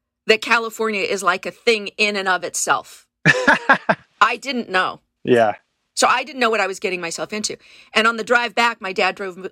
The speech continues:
Speaker 1: with me. You know, it was the eighties, but oh my goodness, uh, there were, after pretty much Denver, any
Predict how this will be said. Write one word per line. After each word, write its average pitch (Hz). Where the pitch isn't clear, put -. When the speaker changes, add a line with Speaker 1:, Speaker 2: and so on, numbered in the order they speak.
Speaker 1:
with 214
me. 185
You 220
know, 233
it 233
was 226
the 196
eighties, 208
but -
oh 277
my 175
goodness, 190
uh, -
there 226
were, 233
after 240
pretty 247
much 196
Denver, 160
any 277